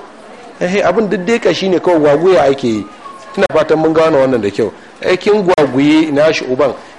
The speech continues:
ki bari ita ma ta gwaguye uban 'ya'yanta. Shi yasa ku daina sa ido. Kuma babban abin da ke kawo wannan,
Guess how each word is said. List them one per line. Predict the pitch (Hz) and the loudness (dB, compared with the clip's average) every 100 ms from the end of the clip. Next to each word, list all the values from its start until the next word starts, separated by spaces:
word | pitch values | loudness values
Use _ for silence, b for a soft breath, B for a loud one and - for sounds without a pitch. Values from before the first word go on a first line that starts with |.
| - | -6
ki | 147 | -2
bari | 175 220 180 | 0 0 0
ita | 170 | 0
ma | 170 175 | 0 2
ta | |
gwaguye | 147 123 135 127 123 143 151 151 | 0 2 2 2 0 0 0 -2
uban | 127 127 135 | -2 -2 0
'ya'yanta. | 127 135 135 127 110 - - - - - - - - - | -2 0 -2 -2 -8 -10 -20 -20 -20 -20 -20 -20 -20 -14
Shi | - | -4
yasa | 160 196 165 | -2 0 -2
ku | - 180 | -2 -2
daina | 190 151 | 0 -2
sa | - 117 | -2 -2
ido. | 101 101 - - - - - - | -4 -10 -16 -20 -20 -20 -20 -6
Kuma | 180 196 | -2 0
babban | 175 123 196 214 | -2 -2 -2 -2
abin | 170 170 160 | -2 -2 -2
da | 127 | -4
ke | 131 | -6
kawo | - 147 156 | -2 0 2
wannan, | 160 160 147 147 | 2 2 0 0